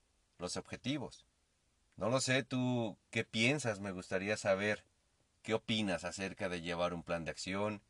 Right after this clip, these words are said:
¿Has llevado alguno? ¿Los conoces? Comunícate conmigo a través de las redes que ya te comenté. Recuerda que puedes encontrar mi WhatsApp en W W W del sueno a la realidad punto com. Si lo prefieres,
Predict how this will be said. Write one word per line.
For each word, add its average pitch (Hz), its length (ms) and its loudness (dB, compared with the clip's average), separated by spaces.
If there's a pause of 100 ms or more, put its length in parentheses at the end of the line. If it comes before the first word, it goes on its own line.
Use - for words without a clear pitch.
(360)
¿Has 95 180 -6
llevado 87 340 4
alguno? 92 640 -2 (260)
¿Los - 200 -16
conoces? 92 760 -4 (500)
Comunícate 113 560 -2
conmigo 101 640 -2
a 90 160 -4
través 92 360 -2
de 101 300 -2 (300)
las 90 200 4
redes 98 360 2
que 95 120 -4
ya 87 140 0
te 92 120 -10
comenté. 101 600 0
Recuerda 98 420 -4
que 95 140 -10
puedes 95 320 -4
encontrar 87 500 -2
mi 90 100 -4
WhatsApp 107 460 4 (520)
en 90 160 -2
W 95 340 -2
W 87 280 0
W 101 180 0
del 87 200 -2
sueno 90 320 0
a 85 40 0
la 80 120 2
realidad 82 380 0
punto 80 380 -10
com. 117 340 2 (380)
Si - 160 -8
lo 92 100 -4
prefieres, 107 720 -2